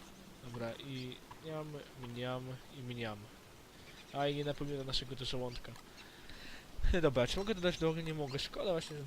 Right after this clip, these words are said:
bo to fajna sprawa, którą moglibyśmy do ognia dać. A w tym co-, czasie, kiedy będzie noc, to sobie ułożę ekwipunek. No, a to byłby koniec, e, tego odcinka.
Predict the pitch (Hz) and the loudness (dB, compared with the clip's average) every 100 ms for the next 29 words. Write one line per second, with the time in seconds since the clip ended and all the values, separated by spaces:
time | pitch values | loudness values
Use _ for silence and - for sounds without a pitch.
0 | 143 143 170 - 208 170 - 165 160 147 | -8 -8 -10 -6 -4 -4 -2 -2 -2 -4
1 | 143 143 135 127 135 131 131 127 151 - | -4 -2 -2 -2 -2 -2 0 2 8 8
2 | - - - 139 - 220 214 - 185 165 | 8 0 -6 -6 -6 -6 4 6 6 12
3 | 175 180 - 151 147 151 147 160 - 160 | 12 12 4 2 0 2 2 4 4 6
4 | - 156 160 165 - 170 202 190 185 - | 4 4 4 2 0 -4 -2 0 -4 -8
5 | - - - 220 202 214 196 - 185 185 | -12 -10 2 2 6 4 4 2 2 2
6 | 180 - - - - - 139 135 131 190 | 2 0 -2 -10 -14 -8 -2 -2 -2 -4
7 | 190 170 - 151 147 147 | 0 0 0 -2 0 0